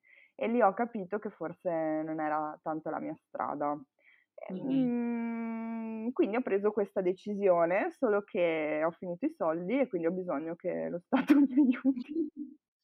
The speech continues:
Speaker 2: Mh, no, io devo dire che non ho fatto così tanti lavori come te. Tu veramente hai fatto la gavetta in ogni senso possibile, tutte le <laughs>
Speaker 1: Tranne la
Speaker 2: professioni.
Speaker 1: barista, ecco, mi manca
Speaker 2: Eh,
Speaker 1: la barista. Quella,
Speaker 2: vero.
Speaker 1: ehm, barista e cameriera, grande classe. Ah, poi ovviamente come tutti i veronesi ho lavorato al Vinitaly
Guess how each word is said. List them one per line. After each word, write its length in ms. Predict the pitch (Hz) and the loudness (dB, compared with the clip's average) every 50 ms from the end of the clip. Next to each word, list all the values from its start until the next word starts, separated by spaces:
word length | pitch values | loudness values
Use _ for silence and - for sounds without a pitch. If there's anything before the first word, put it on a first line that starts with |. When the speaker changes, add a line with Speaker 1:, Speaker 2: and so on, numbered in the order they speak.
| _ _ 294 | _ _ -6
Speaker 2:
Mh, 720 | 311 339 269 233 202 185 175 165 160 160 160 170 - - - | -4 -4 -4 -4 -4 -4 -6 -6 -6 -8 -8 -10 -12 -8 -6
no, 140 | 294 - - | -4 -4 -2
io 160 | - 339 480 | -2 -2 -2
devo 160 | 254 220 180 185 | -2 -2 -2 -2
dire 140 | 196 220 - | -2 -4 -4
che 60 | - | -6
non 120 | 180 180 202 | -6 -6 -6
ho 80 | 240 | -6
fatto 280 | - - 175 170 - 160 | -6 -6 -8 -8 -8 -12
così 260 | - - 175 160 165 | -14 -12 -12 -12 -8
tanti 300 | 165 180 165 170 - 185 | -6 -6 -6 -6 -8 -6
lavori 360 | 160 156 151 151 160 156 156 | -6 -6 -6 -4 -6 -6 -8
come 300 | 156 - 156 147 156 160 | -8 -10 -12 -12 -12 -8
te. 220 | 160 151 143 143 143 | -4 -4 -4 -4 -4
Tu 220 | - 214 202 175 151 | -8 -12 -12 -10 -8
veramente 420 | 147 156 156 160 175 226 247 - | -6 -4 -4 -4 -4 -4 -2 -2
hai 60 | - | -4
fatto 320 | - 165 160 - - 147 151 | -4 -8 -12 -12 -10 -8 -4
la 180 | 160 156 156 160 | 0 0 0 0
gavetta 640 | 170 170 165 165 156 151 151 - _ _ 175 165 | 0 -4 -4 -4 -4 -6 -6 -8 _ _ -8 -6
in 200 | 165 160 156 156 | -6 -6 -6 -6
ogni 580 | 160 165 165 165 160 160 156 143 143 147 147 156 | -6 -8 -8 -8 -10 -10 -10 -10 -10 -12 -14 -14
senso 500 | 160 - - 165 165 175 - - 156 156 | -14 -12 -12 -12 -12 -14 -14 -14 -16 -16
possibile, 680 | - 151 151 - - - 156 147 147 139 139 135 135 - | -14 -16 -18 -16 -14 -14 -12 -12 -12 -12 -10 -10 -10 -12
tutte 280 | - 190 - - 320 349 | -14 -18 -10 -6 -2 2
le 100 | 285 285 | 4 4
<laughs> 40 | |
Speaker 1:
Tranne 200 | 370 453 494 508 | 6 6 4 4
la 120 | 359 330 269 | 4 4 4
Speaker 2:
professioni. 0 | |
Speaker 1:
barista, 680 | 247 302 277 220 - 185 - - - - 233 208 175 | 4 4 4 2 0 -6 -10 -14 -6 -2 -2 0 0
ecco, 180 | 175 - - 233 | -2 -4 -4 -4
mi 100 | 262 359 | -4 -2
manca 360 | 302 196 185 202 240 - 349 | -2 -2 -2 -2 -2 -2 0
Speaker 2:
Eh, 20 | 277 | 0
Speaker 1:
la 100 | 208 208 | 0 0
barista. 540 | 220 240 170 160 - - _ _ - 175 | 0 -2 -2 -4 -10 -16 _ _ -12 -8
Quella, 260 | - 294 311 294 214 185 | -6 -4 -2 0 0 0
Speaker 2:
vero. 260 | 175 151 185 180 113 | 0 0 -2 -4 -4
Speaker 1:
ehm, 40 | 185 | -2
barista 600 | 190 208 208 214 277 294 - - - 226 208 - | 0 2 2 2 0 -4 -8 -4 -2 -2 -2 -2
e 100 | - 226 | -4 -6
cameriera, 640 | 240 - 233 208 202 214 240 220 190 190 202 240 - | -4 -4 -6 -4 -2 -2 -2 0 0 2 2 2 2
grande 340 | 185 214 190 190 196 226 269 | 0 0 -2 0 -2 -4 -4
classe. 340 | - 226 165 175 - - - | -2 -4 -4 -4 -6 -6 -2
Ah, 320 | 285 349 349 262 - - - | 0 2 2 2 0 -2 -2
poi 160 | - 233 220 | -2 -2 -2
ovviamente 520 | 208 214 214 240 247 233 202 - - 254 247 | -2 -2 -2 0 0 -2 -2 -4 -6 -6 -6
come 180 | 262 196 180 | -4 -6 -6
tutti 240 | 180 220 - - 220 | -8 -10 -10 -10 -6
i 20 | |
veronesi 600 | 175 175 196 233 247 196 170 160 170 165 170 190 190 | -4 -4 -2 -2 -2 -4 -4 -8 -10 -12 -6 -4 -2
ho 60 | 190 | -2
lavorato 360 | 165 160 160 151 147 156 - | 0 0 0 -2 -4 -4 -8
al 60 | 165 | -8
Vinitaly 580 | 160 160 151 147 139 139 - 156 151 160 156 160 | -8 -8 -8 -8 -8 -8 -8 -8 -8 -8 -8 -12